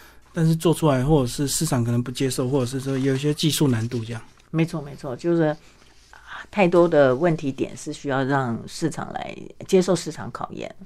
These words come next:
Speaker 1: 嗯。
Speaker 2: 那其实像我们这个玉健康系列，目前都还没有开始正式销售，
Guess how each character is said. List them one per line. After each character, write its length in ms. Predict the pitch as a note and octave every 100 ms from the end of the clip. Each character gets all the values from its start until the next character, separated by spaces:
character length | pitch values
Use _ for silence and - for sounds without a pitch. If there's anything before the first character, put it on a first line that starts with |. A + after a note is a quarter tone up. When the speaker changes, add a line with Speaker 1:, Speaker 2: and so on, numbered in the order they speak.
| - - - - -
Speaker 1:
嗯。 120 | D3
Speaker 2:
那 120 | D#3 G#3
其 140 | A3+
实 200 | A3 G3
像 500 | F#3+ G#3 F#3+ F3+ F3
我 100 | -
们 220 | C#3 C#3+ D3
这 120 | G3
个 100 | E3
玉 120 | G3
健 180 | E3+ E3
康 120 | E3
系 160 | D#3+ D3+
列， 160 | D3+
目 180 | C#3 F3+
前 200 | E3+ C#3+
都 140 | C3 D3
还 400 | - - - C#3
没 160 | D3+
有 380 | D#3 C3 F2 A1+
开 180 | - C#3+
始 140 | -
正 200 | - D#3
式 180 | C3+ -
销 240 | B2+ B2+ A#2+
售， 280 | - -